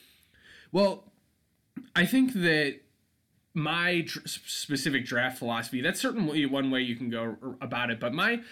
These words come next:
draft philosophy is that you wanna get guys who are going to be a part of whatever system you want to run and whatever you end up wanting that team to be. Talent,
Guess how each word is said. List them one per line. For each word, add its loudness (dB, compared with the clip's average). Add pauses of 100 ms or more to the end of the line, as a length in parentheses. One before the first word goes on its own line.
(220)
draft 0
philosophy -2
is -4
that -4
you -2
wanna 0
get -4
guys -2 (400)
who 4
are 0
going 0
to 0
be -2
a -2 (120)
part -2 (140)
of -2 (440)
whatever 2
system -2 (240)
you 0
want 0
to -4
run -2
and -2
whatever 0 (200)
you 2
end 4
up -2
wanting -4
that -2
team -2
to 0
be. -4
Talent, 0